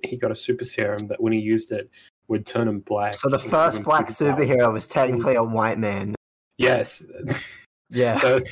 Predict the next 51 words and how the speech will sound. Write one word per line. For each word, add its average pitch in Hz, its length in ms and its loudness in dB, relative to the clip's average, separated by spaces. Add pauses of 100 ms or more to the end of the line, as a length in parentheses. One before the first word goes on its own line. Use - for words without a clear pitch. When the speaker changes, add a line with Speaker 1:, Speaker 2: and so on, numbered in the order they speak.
(480)
Speaker 2:
First 139 300 2
Speaker 1:
so - 40 -18
they 131 80 0
Speaker 2:
black 127 220 4
Speaker 1:
hired 135 320 4
Speaker 2:
superhero 117 80 0
Speaker 1:
someone, 113 260 2
Speaker 2:
was 117 80 2
Speaker 1:
and 117 100 2
they 123 100 4
said, 131 200 -2
Speaker 2:
actually 120 60 0
Speaker 1:
"This 127 180 2
is 131 100 -8
retarded," 120 680 0
and 113 100 -8
they 107 80 -6
came 117 260 0
up 117 120 0
with 120 180 -2
a, 107 240 -2 (800)
with - 160 -6
a 104 420 0
black 117 220 0
superhero 110 680 -2
who 110 80 -10
shot 107 280 -4
light, 107 280 -2 (160)
sh-, - 200 -12 (200)
who 190 80 2
had - 100 2
el-, 110 300 -2
electric 113 380 -2
powers. 104 440 -6 (360)
Then 120 120 0
'cause 123 220 0
of, 113 160 0
uh, 104 420 0
Speaker 2:
It's - 120 -20
Black 120 180 0
Speaker 1:
then 117 100 0
because 113 260 0
Speaker 2:
Lightning. 113 120 -10
Speaker 1:
of, - 80 -18 (680)
yeah, 135 100 2
Black 131 300 0
Lightning. 113 320 -2
Sorry, 104 200 -6
I 104 40 -6
forgot 113 240 -2
him. 113 80 -6